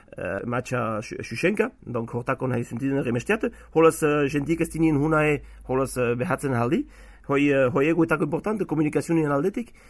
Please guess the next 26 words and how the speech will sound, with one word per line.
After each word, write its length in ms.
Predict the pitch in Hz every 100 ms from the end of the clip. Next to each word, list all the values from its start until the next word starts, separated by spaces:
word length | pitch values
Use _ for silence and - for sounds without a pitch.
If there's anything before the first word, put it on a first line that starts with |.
| -
Eh, 520 | - 117 123 120 110 98
hortan 320 | 139 147 151
gain, 240 | 160 180
behar 160 | 160 143
baitugu 300 | 143 160 160
lan 180 | 156 156
egin, 240 | 131 120
eh, 240 | 117 104 110
kendiak 380 | 127 139 147
xantianekin, 760 | 143 139 135 131 147 147 139 127
eh, 240 | 123 120
Facebook, 440 | 131 135 131 151 151
eh, 480 | 143 139 123 123 113
na, 520 | 107 85 120 127 98
resultatako 720 | 160 135 156 156 151 160 151
astoz, 400 | 139 - 214 - - - - - -
horreke 640 | 135 127 143 147 151 139 143
hune 200 | 156 160
egitenik, 420 | 147 135 160 214
holaz 180 | 156 151
jentik 320 | 147 147 175
urrentien 360 | 170 170 165 160
dutzak 280 | 180 185 165
nulatin, 440 | 160 160 160 160
eh, 380 | 156 139 139 135 120
nula, 460 | 110 127 135 139